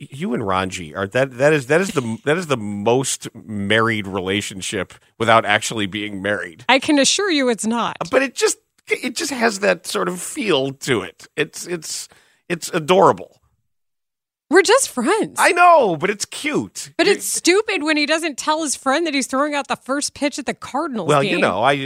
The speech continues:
Speaker 1: I didn't, I wasn't gonna bother anybody with that. I was, yeah.
Speaker 2: I'm like, "So you wanna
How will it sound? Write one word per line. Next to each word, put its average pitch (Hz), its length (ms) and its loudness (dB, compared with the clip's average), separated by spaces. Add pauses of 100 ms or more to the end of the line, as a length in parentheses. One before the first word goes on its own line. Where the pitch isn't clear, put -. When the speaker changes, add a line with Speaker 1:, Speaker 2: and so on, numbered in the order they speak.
Speaker 1:
I 127 40 0
didn't, 123 280 -6
I 113 120 -4
wasn't 98 440 -6
gonna 87 140 -8
bother 90 380 -4
anybody 85 380 -10
with 67 200 -20
that. 98 280 2
I 95 80 -4
was, 80 220 -12
yeah. 98 120 -10 (400)
Speaker 2:
I'm 294 80 0
like, 339 160 2
"So 359 120 0
you 311 140 0
wanna 320 340 0